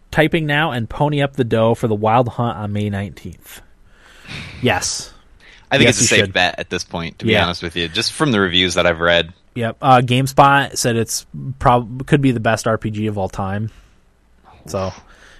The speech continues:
Speaker 1: it's
Speaker 2: High
Speaker 1: getting a,
Speaker 2: praise.
Speaker 1: it's getting a lot of nines. Uh, Destructoid gave it an eight point oh,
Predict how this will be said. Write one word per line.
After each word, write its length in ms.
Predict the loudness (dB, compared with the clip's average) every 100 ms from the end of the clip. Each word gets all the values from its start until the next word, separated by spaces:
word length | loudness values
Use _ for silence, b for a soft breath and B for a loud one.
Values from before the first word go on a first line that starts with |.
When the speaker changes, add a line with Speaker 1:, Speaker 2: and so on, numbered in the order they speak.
| b
Speaker 1:
it's 120 | 0
Speaker 2:
High 80 | 2
Speaker 1:
getting 140 | 4
a, 40 | 2
Speaker 2:
praise. 400 | 0 -2 -4 -6
Speaker 1:
it's 100 | -2
getting 220 | 0 2
a 40 |
lot 200 | 4 4
of 80 | 4
nines. 800 | 2 2 2 0 -4 -8 -12 -16
Uh, 520 | -10 -6 -2 0 0 -2
Destructoid 560 | -2 -2 -2 0 0
gave 160 | 2 2
it 60 | 0
an 140 | -4 -4
eight 240 | -4 -4
point 260 | -4 -4 -2
oh, 280 | -4 -6